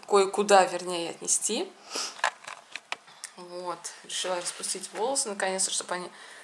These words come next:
подышали свежим воздухом, прогуляться сегодня. Шапка, конечно, мне не нравится. Кстати, она куплена за пятьсот рублей, ну, чё-то она не очень нравится, какая-то она дурацкая. Ну, посмотрим, если, ну, там ветерок, кстати.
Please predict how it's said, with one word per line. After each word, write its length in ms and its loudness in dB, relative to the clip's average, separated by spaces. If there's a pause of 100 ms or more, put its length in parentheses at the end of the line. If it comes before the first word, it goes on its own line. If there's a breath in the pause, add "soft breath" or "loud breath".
(120)
подышали 580 8
свежим 480 4
воздухом, 560 0
прогуляться 760 4
сегодня. 600 0 (500 loud breath)
Шапка, 340 2
конечно, 320 -2
мне 100 -4
не 100 -2
нравится. 440 2
Кстати, 300 2
она 100 4
куплена 340 4
за 100 -2
пятьсот 420 2
рублей, 280 -6
ну, 280 -8
чё-то 220 -10
она 140 -14
не 140 -14
очень 320 -10 (640 loud breath)
нравится, 300 -4
какая-то 380 -6
она 120 -6
дурацкая. 680 -4 (760 loud breath)
Ну, 80 -8
посмотрим, 600 0
если, 220 -8 (180)
ну, 100 -20
там 160 -2
ветерок, 420 -2
кстати. 520 -6